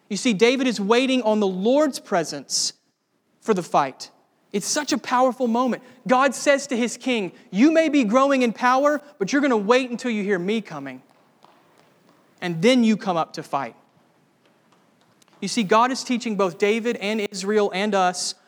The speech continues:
a lesson. He's giving them a much-needed reminder. As great as this earthly kingdom might become, and as much power as David might have, in the end, it is the Lord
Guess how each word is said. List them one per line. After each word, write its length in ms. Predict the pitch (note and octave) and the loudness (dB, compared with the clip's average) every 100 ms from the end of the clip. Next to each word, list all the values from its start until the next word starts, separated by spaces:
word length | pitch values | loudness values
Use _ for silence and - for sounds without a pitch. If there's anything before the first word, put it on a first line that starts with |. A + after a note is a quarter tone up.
| - | -8
a 60 | |
lesson. 460 | E3+ F#3+ F#3+ D#3+ C3+ - _ | -2 -2 -2 -6 -10 -16 _
He's 180 | F3+ D#3+ | -10 -4
giving 240 | G#3+ A3 | -2 0
them 120 | G3+ | -2
a 40 | F3+ | -2
much-needed 760 | F3+ G#3+ G#3+ G#3+ G#3 G#3+ G#3+ | -2 -2 -2 -2 -2 -2 -2
reminder. 640 | F#3+ F3+ F3+ F#3 E3 C#3 - - - | -4 -2 -2 -2 -4 -8 -8 -14 -8
As 200 | F3 D#3+ | -8 -8
great 580 | D3 E3+ G#3+ B3+ - - - - | -8 -2 0 -2 -6 -16 -14 -6
as 280 | F#3 E3+ - - | -4 -4 -10 -2
this 280 | G#3+ A3+ - | 0 0 2
earthly 320 | A3 A3 A3 | 0 2 -4
kingdom 420 | A3 A#3+ A3+ G#3 | -2 -2 0 0
might 220 | G3 G#3 | 0 -2
become, 500 | F#3+ F#3 G#3 G3+ G#3 G3+ - | -4 -4 -4 -2 -4 -8 -10
and 120 | F#3 | -6
as 140 | F#3 F3 | -4 -2
much 380 | G#3 A#3 - - _ _ | 0 0 -4 -12 _ _
power 480 | - G#3+ A3 A#3 A#3+ | -4 2 2 4 2
as 160 | G3 E3 | -2 0
David 300 | G#3+ A3 A3 | 0 2 0
might 240 | G3+ G#3 | 0 -2
have, 420 | F#3+ G#3 A3 G#3+ - - | -2 -2 -2 -6 -16 -6
in 160 | A3+ | -2
the 160 | A3 F#3+ | -2 -2
end, 340 | G3+ A#3 A#3 F#3+ | -4 -2 -4 -4
it 100 | A3+ | -4
is 180 | G#3 D#3+ | -4 -6
the 120 | E3+ | -10
Lord 540 | D#3+ F3 F#3+ D#3+ C#3+ | -4 0 0 0 -6